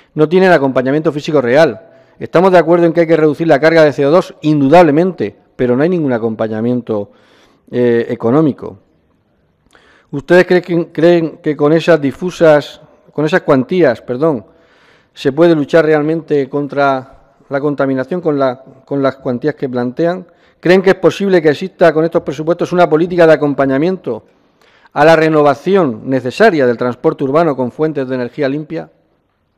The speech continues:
¿Dónde están los recursos para dotar de garantía la inversión en vehículos limpios en relación a su suministro o a-, o abastecimiento de energía en toda la red regional? Es decir,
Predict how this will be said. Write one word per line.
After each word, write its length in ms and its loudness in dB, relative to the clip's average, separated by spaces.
¿Dónde 240 2
están 160 2
los 120 4
recursos 340 0
para 180 4
dotar 640 2
de 160 -2
garantía 520 0
la 100 4
inversión 540 -4
en 200 -2
vehículos 380 -2
limpios 600 -10
en 160 -4
relación 540 0
a 100 -2
su 100 -12
suministro 540 0
o 140 4
a-, 120 -2
o 140 -2
abastecimiento 760 -2
de 80 2
energía 560 -4
en 160 -4
toda 220 0
la 100 2
red 220 -6
regional? 480 -10
Es 100 -2
decir, 380 -4